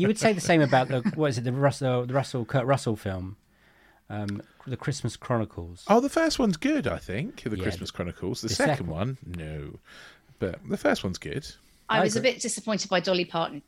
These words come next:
Speaker 3: Christmas movie,
Speaker 1: Oh,
Speaker 3: 'cause
Speaker 1: that
Speaker 3: I
Speaker 1: is
Speaker 3: wa-,
Speaker 1: awful.
Speaker 3: I really wanted to like it so much, 'cause obviously I love Dolly Parton, who doesn't?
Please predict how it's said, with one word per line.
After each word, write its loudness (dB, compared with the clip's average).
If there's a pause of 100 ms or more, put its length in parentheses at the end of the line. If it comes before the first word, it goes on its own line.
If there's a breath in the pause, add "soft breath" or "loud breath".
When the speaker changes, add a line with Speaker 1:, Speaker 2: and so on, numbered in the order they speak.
(180)
Speaker 3:
Christmas -8
movie, 0
Speaker 1:
Oh, 10
Speaker 3:
'cause 0
Speaker 1:
that 8
Speaker 3:
I 6
Speaker 1:
is 2
Speaker 3:
wa-, 12
Speaker 1:
awful. 4
Speaker 3:
I 4
really 4
wanted 2
to 0
like 2
it 0
so 4
much, -2
'cause -2
obviously -2
I -2
love -4
Dolly -4
Parton, -8
who -6
doesn't? -8